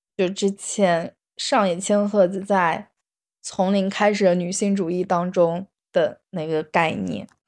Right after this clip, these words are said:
有一段我念一下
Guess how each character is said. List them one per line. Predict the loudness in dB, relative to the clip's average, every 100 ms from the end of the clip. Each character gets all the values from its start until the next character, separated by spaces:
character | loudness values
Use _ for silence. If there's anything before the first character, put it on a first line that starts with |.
| -20 -20 -18 -16 -16 -20 _ -20 _ 2
有 | 4 6
一 |
段 | 4 4
我 | 4 2
念 | 2 -2 -2 -4
一 |
下 | -2 -2 -2